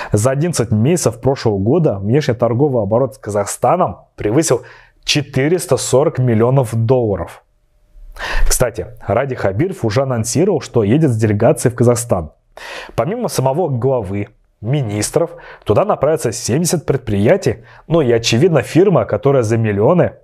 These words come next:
накормит всю эту делегацию. Что касается Беларуси, Муратов сообщил, что за двадцать четвёртый год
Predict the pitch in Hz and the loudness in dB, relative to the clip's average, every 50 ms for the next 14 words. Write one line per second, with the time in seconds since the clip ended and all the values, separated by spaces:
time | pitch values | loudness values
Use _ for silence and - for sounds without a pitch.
0 | _ - 107 107 104 - 135 147 147 135 117 - - 117 120 117 123 113 110 113 | _ -4 -2 -2 -2 2 0 0 0 0 -6 -4 -2 -2 -2 0 -2 -2 0 0
1 | 113 113 113 120 101 95 - - - 87 - _ - _ - - - _ _ _ | 0 2 2 0 0 0 -4 -10 -12 -12 -14 _ -20 _ -20 -20 -20 _ _ _
2 | - - - - - - - - - - - - 170 180 - 175 - - 170 151 | -14 -12 -10 -8 -6 -6 -6 -6 -8 -4 -2 0 0 0 0 0 0 0 -2 -2
3 | - 123 117 113 123 123 127 147 220 254 - - 123 98 98 98 120 175 175 - | -2 -2 0 0 0 0 0 0 -2 -2 -2 -2 -4 -4 0 0 0 0 0 -2
4 | 151 - - 123 101 - - 175 202 - - 117 113 120 127 135 117 117 - 135 | -2 -2 -2 -2 -2 -2 0 -2 0 0 0 0 0 2 0 0 -2 -2 -2 -2
5 | 127 - - 101 95 95 110 135 190 202 - - _ | -2 0 -2 -2 -2 0 0 0 0 0 -4 -14 _